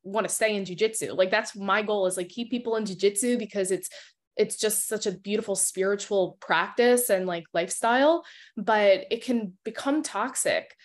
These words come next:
when we ignore our body in that process. And it really gets to be, like, I don't know, it can be world changing, I feel, if everybody cha-,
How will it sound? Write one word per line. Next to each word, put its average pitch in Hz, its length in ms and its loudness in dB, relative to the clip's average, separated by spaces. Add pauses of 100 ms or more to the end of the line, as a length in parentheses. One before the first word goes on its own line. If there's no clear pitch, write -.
(180)
when 208 500 2
we 220 120 -2
ignore 214 380 0
our 202 200 2
body 180 340 -2
in 170 100 -8
that 156 200 -8
process. - 680 -4 (300)
And 202 400 0 (360)
it 208 280 -2
really 262 320 4
gets 214 260 2
to 190 80 -4
be, 220 280 -4
like, 175 440 0 (880)
I 220 80 2
don't 208 120 4
know, 180 100 0
it - 140 0
can 302 100 2
be 277 100 6
world 196 320 4
changing, 170 380 -8
I 156 80 -4
feel, 156 260 -2
if 165 120 -4
everybody 175 340 -2
cha-, 175 320 -6